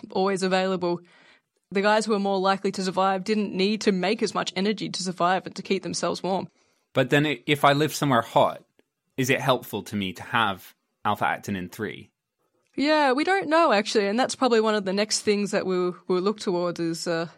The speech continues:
Speaker 1: what the advantage is. 'Cause apart from being a really good sprinter, we don't actually know what the positive benefits are from this.
Speaker 2: Is there any way for me to tell if I have alpha-actinin three?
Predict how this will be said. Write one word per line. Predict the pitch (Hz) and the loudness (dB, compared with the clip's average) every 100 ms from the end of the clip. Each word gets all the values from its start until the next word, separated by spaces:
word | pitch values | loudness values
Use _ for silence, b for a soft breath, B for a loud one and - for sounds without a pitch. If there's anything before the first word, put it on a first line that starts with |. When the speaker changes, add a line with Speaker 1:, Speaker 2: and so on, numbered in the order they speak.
| _ - | _ -6
Speaker 1:
what | 202 190 | -2 -2
the | 175 | -2
advantage | 180 185 202 208 180 - | -2 0 -2 -2 -4 -4
is. | 165 - | -6 -8
'Cause | - 208 | -10 -4
apart | 208 214 262 - | 0 2 2 2
from | 196 | 0
being | 185 180 | 0 -2
a | 170 | 0
really | 180 190 180 | 0 0 0
good | 180 | -2
sprinter, | - - 226 226 170 190 - _ _ _ - | -2 -2 0 0 0 -2 -8 _ _ _ 0
we | 214 | 2
don't | 214 | 2
actually | 202 - 185 | 0 -2 0
know | 185 175 | 0 0
what | 180 | -2
the | - | -4
positive | - 202 185 170 | -2 -2 -2 -4
benefits | 165 185 185 - - | -2 -2 -4 -4 -2
are | 220 | -4
from | - - | -4 -8
this. | - - - - _ _ _ _ _ - | -4 -4 -6 -12 _ _ _ _ _ -4
Speaker 2:
Is | 170 | 0
there | 220 | 2
any | 196 233 | 4 4
way | 214 | 4
for | 208 | 2
me | 185 175 | 2 2
to | 160 | 2
tell | 147 139 | 2 2
if | 120 - | 2 2
I | 135 | 2
have | 143 107 92 - | 2 0 -4 -2
alpha-actinin | 104 - 80 - 95 85 - | -2 0 -4 -4 -12 -14 -16
three? | - - | -20 -20